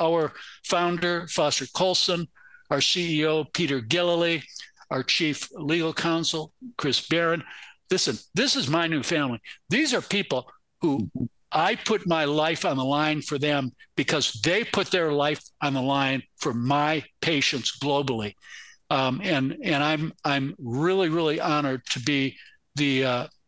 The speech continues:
chief, uh, maternal, uh, of chief of maternal and, and prenatal health, and to be working with this family whom I love and who will take care of the American people, not, you know, not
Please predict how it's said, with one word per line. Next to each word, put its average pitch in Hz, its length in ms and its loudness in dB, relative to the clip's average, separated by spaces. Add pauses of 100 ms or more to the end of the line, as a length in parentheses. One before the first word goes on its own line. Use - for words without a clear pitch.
(180)
chief, 160 460 0
uh, 139 200 -4
maternal, 165 720 0
uh, 139 580 -2
of 123 240 -4 (300)
chief 147 280 0
of 131 160 0
maternal 147 520 0
and, 143 320 -2
and 135 280 -2
prenatal 143 380 0
health, 139 380 -2 (380)
and - 120 2
to 160 80 2
be 151 180 2
working 147 540 0
with 139 160 2
this 147 160 2
family 143 400 2
whom 156 180 0
I 151 100 2
love 143 340 0 (340)
and 151 200 2
who 175 360 -2
will 190 320 2
take 143 300 0
care 151 160 2
of 135 60 0
the 131 120 2
American 131 400 -2
people, 127 420 -2 (280)
not, 160 360 2 (340)
you 147 180 0
know, 131 180 0 (180)
not 147 500 0